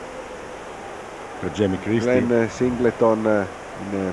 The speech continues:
Speaker 2: precedenza aveva realizzato un buon inter-, tanto chiude Jamie Christie uno quarantasei cinquantuno e quinto.
Speaker 1: Cominciano ad accorciarsi il divario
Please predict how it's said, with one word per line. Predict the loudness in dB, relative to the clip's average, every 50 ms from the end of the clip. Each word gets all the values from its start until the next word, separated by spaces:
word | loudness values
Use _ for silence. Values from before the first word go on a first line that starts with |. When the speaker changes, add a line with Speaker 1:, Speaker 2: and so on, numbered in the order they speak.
| -4
Speaker 2:
precedenza | -4 -4 -4 -2 0 2 2 2 2 2 2 2
aveva | 2 2 2 2 0
realizzato | 0 0 0 0 0 0 0
un | -2 -4 -4 -4 -6 -4 -2
buon | 0 0 0 0 0
inter-, | -2 0 0 2 2 2 0 -4 -8 -12 -14 -12 -12 -12 -12 -12 -14 -14 -14 -14 -14 -14 -6 -2
tanto | 0 0 0 0
chiude | 2 4 6 8 8 8 6 6 2 -4 -12 -14 -14 -12 -10 -2
Jamie | 0 2 2 2
Christie | 4 4 2 2 4 4 4 6
uno | 6 4 4
quarantasei | 4 4 4 2 2 2 2 2 2
cinquantuno | 2 0 2 2 2 2 2 0 0 0 2 2 2
e | 0 0 -2 -4 -10 -14 -14 -12 -12 -12 -12 -12 -12 -10 4
quinto. | 6 8 8 8 4 2 0 -2 -2 -2 -6 -12 -12 -12 -12 -12 -12 -12 -12 -12 -12 -12 -12 -12 -10 -4
Speaker 1:
Cominciano | 2 4 4 4 6 6 6 6
ad | 6 6
accorciarsi | 4 2 0 -2 0 2 2 2 2 0 -2 -4 -4
il | -2 -2 -2 -4 -6 -8 -8 -8 -8 -10 -10 -10 -10 -8 -4
divario | -2 0 2 4 2 2 2 0 -2